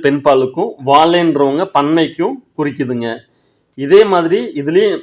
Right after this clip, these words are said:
ஆண்பால், பெண்பால் பன்மையிலேயே வந்து பாத்தீங்கன்னா அச்சா, அச்சி, அச்சேன், புரா, புரி, படா, படி, சோட்டா, சோட்டி, இந்த மாதிரி நிறைய இருக்குதுங்க.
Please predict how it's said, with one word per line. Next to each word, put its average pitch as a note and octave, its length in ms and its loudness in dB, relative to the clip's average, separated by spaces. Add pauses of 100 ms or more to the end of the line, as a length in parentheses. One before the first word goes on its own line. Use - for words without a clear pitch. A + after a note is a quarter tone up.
ஆண்பால், F#3+ 480 2
பெண்பால் E3 360 -2
பன்மையிலேயே D#3 560 0
வந்து D#3+ 240 -4
பாத்தீங்கன்னா C#3+ 580 -6 (460)
அச்சா, D#3+ 380 2
அச்சி, D#3 680 0 (400)
அச்சேன், C#3+ 440 0 (540)
புரா, D#3 320 4
புரி, C#3+ 320 -2 (840)
படா, D3+ 280 6
படி, C#3 560 0 (760)
சோட்டா, D#3 420 2
சோட்டி, D3 580 -4 (100)
இந்த C3 140 -8
மாதிரி D3 200 -2
நிறைய C#3+ 260 2
இருக்குதுங்க. C3+ 460 -4